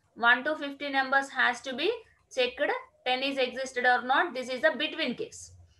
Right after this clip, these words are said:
Not between means what? From fifty-one to hundred you have to check.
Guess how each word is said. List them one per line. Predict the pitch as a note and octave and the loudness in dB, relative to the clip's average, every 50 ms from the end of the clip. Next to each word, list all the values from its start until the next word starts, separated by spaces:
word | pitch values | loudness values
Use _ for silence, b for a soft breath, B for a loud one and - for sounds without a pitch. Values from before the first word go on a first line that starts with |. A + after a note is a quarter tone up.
| _ _ _ _ _ _ | _ _ _ _ _ _
Not | A#3+ C4 C#4+ D#4+ F4+ F4 - | -2 2 6 6 6 6 4
between | F4 F4 E4 F4 F4 F4 | 0 0 0 -2 -2 0
means | F4 F4 F4 F4 | 0 0 -2 0
what? | E4+ E4 E4 - - - - | 4 6 6 6 6 4 0
From | - D4+ D4+ D4+ C#4+ | 0 2 2 2 0
fifty-one | D#4+ E4 E4+ - F4+ F4+ F4 E4+ E4 E4 E4 | -2 -4 -4 -2 0 4 6 6 6 6 4
to | F#4 G#4 B4 D5+ - - - | 2 2 2 2 -2 -4 -4
hundred | - B3+ C4 C4 C4+ E4 E4+ D4+ | 0 0 2 4 4 2 2 4
you | B3+ A3 | 2 2
have | A3+ G3+ F3+ - - | 2 2 0 -2 -2
to | - E4+ | -6 -10
check. | - - - - _ - - _ _ _ - | -10 -12 -14 -16 _ -20 -20 _ _ _ -16